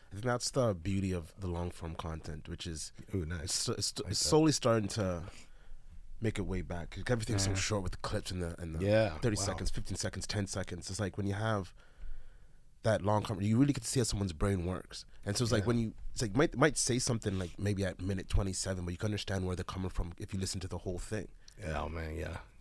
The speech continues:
Speaker 3: Can you imagine if
Speaker 2: Context, dude.
Speaker 3: Yeah,
Speaker 1: <laughs> That's the
Speaker 3: a hundred percent.
Speaker 1: thing. There's never any con-, that, people don't
Speaker 2: There's
Speaker 1: care,
Speaker 2: n-
Speaker 1: that, people don't care about context
Speaker 2: I
Speaker 1: anymore.
Speaker 2: love how you said that. That's, you, that's,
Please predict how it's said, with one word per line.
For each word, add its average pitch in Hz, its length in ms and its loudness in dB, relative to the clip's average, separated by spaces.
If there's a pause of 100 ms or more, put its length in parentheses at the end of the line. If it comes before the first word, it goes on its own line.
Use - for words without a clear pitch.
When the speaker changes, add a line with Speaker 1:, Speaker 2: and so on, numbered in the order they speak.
Speaker 3:
Can 135 120 2
you 151 60 6
imagine 113 360 2
if 101 60 2
Speaker 2:
Context, 92 580 2
dude. 80 160 -4
Speaker 3:
Yeah, 107 200 4
Speaker 1:
<laughs> - 20 2
That's - 120 -2
the - 60 2
Speaker 3:
a - 40 4
hundred 139 320 10
percent. 131 220 8
Speaker 1:
thing. 127 80 8
There's 104 140 2
never 139 240 6
any 135 140 8
con-, - 240 0
that, 98 200 -2
people 127 140 8
don't 165 140 12
Speaker 2:
There's 135 100 12
Speaker 1:
care, 147 100 6
Speaker 2:
n- 123 60 4 (280)
Speaker 1:
that, - 160 -4
people 147 180 12
don't - 40 -2
care 127 60 4
about 98 140 2
context - 420 0
Speaker 2:
I 90 40 -4
Speaker 1:
anymore. 117 140 8
Speaker 2:
love 127 240 12
how 127 60 12
you 120 140 10
said 110 260 8
that. 82 160 6
That's, 98 200 4
you, 101 360 0
that's, 101 320 0